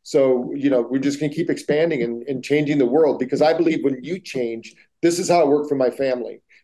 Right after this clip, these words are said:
My dad changed. He became alcohol-free, learned by de-stressing himself. Look at how many lives he changed.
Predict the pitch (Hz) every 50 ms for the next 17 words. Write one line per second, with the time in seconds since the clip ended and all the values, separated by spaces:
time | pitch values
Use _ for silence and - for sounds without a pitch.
0 | _ - 131 139 143 143 143 151 156 170 180 185 165 139 - - 143 135 127 113
1 | 107 - - - - - - _ _ _ _ - 151 151 143 - - - - 139
2 | 151 151 147 143 139 131 123 - _ - 131 143 143 143 139 156 156 156 143 -
3 | - 156 143 127 120 117 120 120 131 147 160 160 151 - - 131 120 117 110 -
4 | _ _ - 151 160 151 - - 170 165 151 - - 131 123 110 104 - - -
5 | 104 104 104 - _ _ _ _ _ _ _ _ - 165 165 165 185 185 180 175
6 | 175 160 151 135 135 143 147 147 143 - 127 123 123 - 117 110 98 90 87 -
7 | - _